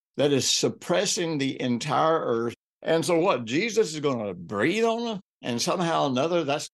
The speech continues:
that's going to, uh, destroy them.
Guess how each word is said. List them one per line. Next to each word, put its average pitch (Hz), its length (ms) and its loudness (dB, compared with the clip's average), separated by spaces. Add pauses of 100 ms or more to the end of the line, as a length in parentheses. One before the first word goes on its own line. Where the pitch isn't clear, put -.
(160)
that's 135 420 -4
going 127 500 0
to, 123 260 -2 (420)
uh, 113 300 0 (220)
destroy 147 640 2
them. 190 340 -2